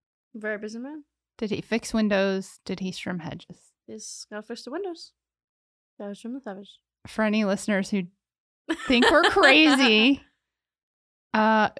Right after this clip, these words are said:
Speaker 2: Google
Speaker 1: I'm a very busy man.
Speaker 2: "I'm a very busy man, little
Speaker 1: Uh,
Speaker 2: boy,
Speaker 1: yeah, little boy.
Speaker 2: strimming hedges." And it's the
Speaker 1: It,
Speaker 2: cutest
Speaker 1: oh
Speaker 2: video.
Speaker 1: my gosh. He's got so much to do.
Speaker 2: He won the internet.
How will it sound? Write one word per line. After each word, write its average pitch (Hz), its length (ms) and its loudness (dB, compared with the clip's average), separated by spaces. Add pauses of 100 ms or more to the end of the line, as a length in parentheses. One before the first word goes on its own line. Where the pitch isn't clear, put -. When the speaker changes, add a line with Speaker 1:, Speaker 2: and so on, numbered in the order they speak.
(140)
Speaker 2:
Google 240 960 2 (1500)
Speaker 1:
I'm 220 80 -14
a 190 40 -14
very 185 220 -8
busy 185 240 -14
man. 240 300 -12 (180)
Speaker 2:
"I'm 220 140 4
a 202 80 2
very 208 260 2
busy 240 280 2
man, 196 640 2 (580)
little 214 300 2
Speaker 1:
Uh, 208 40 0
Speaker 2:
boy, 208 300 4
Speaker 1:
yeah, 202 140 4
little 202 200 2
boy. 190 320 -14 (300)
Speaker 2:
strimming 208 480 0
hedges." - 600 -6 (1080)
And 175 320 -2
it's - 380 -6 (360)
the 196 80 -6
Speaker 1:
It, - 60 -10
Speaker 2:
cutest 214 320 0
Speaker 1:
oh 220 40 -4
Speaker 2:
video. 180 500 2
Speaker 1:
my 143 80 -4
gosh. 190 520 -14 (520)
He's 240 140 -10
got 269 140 -4
so 277 120 -4
much 269 220 -2
to 277 80 -8
do. 339 100 -2
Speaker 2:
He 240 140 2
won 226 300 2
the 208 140 0
internet. 175 440 -8